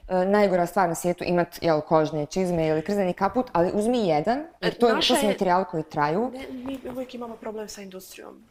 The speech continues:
Speaker 1: I sa hi-, i sa hiper, hiper, hiper sakupljanjem, hordovanjem
Speaker 2: Hi-,
Speaker 1: stvari.
Speaker 2: hiperproizvodnja i hiper, e, ne, baš hiperindustrija i mi smo, jeli, kako, ono, prije neki dan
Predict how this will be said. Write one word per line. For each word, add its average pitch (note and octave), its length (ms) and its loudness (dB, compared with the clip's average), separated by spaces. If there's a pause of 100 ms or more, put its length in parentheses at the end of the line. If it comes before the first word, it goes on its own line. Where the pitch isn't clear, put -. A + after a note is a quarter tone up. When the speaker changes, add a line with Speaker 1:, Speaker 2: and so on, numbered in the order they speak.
Speaker 1:
I - 60 -10
sa F#3 120 -2
hi-, - 540 -2
i G#3 40 -4
sa - 120 0
hiper, - 380 0
hiper, A3 280 -2
hiper G#3+ 260 0
sakupljanjem, F3 720 0
hordovanjem D3 580 0
Speaker 2:
Hi-, D#3 140 -10
Speaker 1:
stvari. D3+ 200 -10
Speaker 2:
hiperproizvodnja G3+ 720 -10
i G#3 40 -10
hiper, G3+ 440 -14
e, G3 500 -14
ne, G3+ 200 -18
baš G3+ 260 -10
hiperindustrija G3 840 -14
i F#3+ 200 -14
mi G3+ 400 -14
smo, - 180 -16
jeli, G3+ 200 -6
kako, A#3 320 -8
ono, F#3 220 -8
prije G3 220 -14
neki G3+ 240 -12
dan G3+ 300 -6